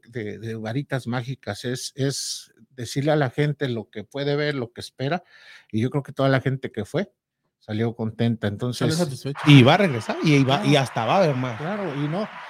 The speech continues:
Speaker 1: y no estamos hablando de... Pues, de, de, de hablar mal de nadie, de bloquear a nadie, como, pues, nos han tratado de, de, de ahí limitar y todo, pero nosotros seguimos trabajando, estamos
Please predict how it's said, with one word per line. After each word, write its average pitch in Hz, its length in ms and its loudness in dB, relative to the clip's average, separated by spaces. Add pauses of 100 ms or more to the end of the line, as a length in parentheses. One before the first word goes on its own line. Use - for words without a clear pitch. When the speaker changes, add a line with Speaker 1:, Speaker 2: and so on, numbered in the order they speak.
(160)
Speaker 1:
y 156 60 -10
no 175 80 -6
estamos 208 420 -8
hablando 180 380 -8
de... 151 160 -4 (480)
Pues, 147 140 -8
de, 151 140 -4
de, 139 200 -4
de 131 100 -6
hablar 151 240 -4
mal 160 220 -8
de 135 100 -6
nadie, 127 480 -6
de 113 220 -8
bloquear 110 440 -14
a 113 60 -10
nadie, 113 440 -8
como, 104 360 -18 (160)
pues, 104 140 -20 (160)
nos 110 240 -18
han 127 140 -10
tratado 123 480 -10
de, 101 260 -12
de, 101 260 -16
de 104 120 -20
ahí 113 200 -8
limitar 113 480 -4
y 113 60 -8
todo, 139 260 -6
pero 135 180 -4
nosotros 180 260 -6
seguimos 196 340 -2
trabajando, 160 540 -16
estamos 160 500 -14